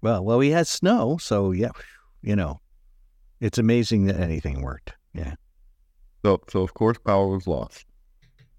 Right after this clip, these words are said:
Speaker 2: and I, I get a, a call and it says, "Things aren't working." I go, "Well, what, whatever do you mean?"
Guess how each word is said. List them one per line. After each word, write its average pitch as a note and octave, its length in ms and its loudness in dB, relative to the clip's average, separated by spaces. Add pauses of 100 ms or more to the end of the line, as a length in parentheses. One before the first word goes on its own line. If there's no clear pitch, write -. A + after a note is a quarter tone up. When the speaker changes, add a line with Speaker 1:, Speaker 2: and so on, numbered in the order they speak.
(640)
Speaker 2:
and F2 200 0
I, F#2 300 2 (400)
I F2 160 -2
get F#2 180 2
a, F2+ 300 2 (240)
a E2 60 -10
call E2 500 0 (460)
and D#2+ 100 -6
it - 20 -20
says, D#2 360 -4 (160)
"Things G2+ 260 2
aren't E2+ 180 2
working." D2+ 460 -4 (640)
I F#2+ 120 0
go, D#2 140 0
"Well, D2+ 140 -2
what, D2+ 220 -2 (100)
whatever F2+ 400 2
do G2 100 -2
you F2 200 2
mean?" B1+ 380 -2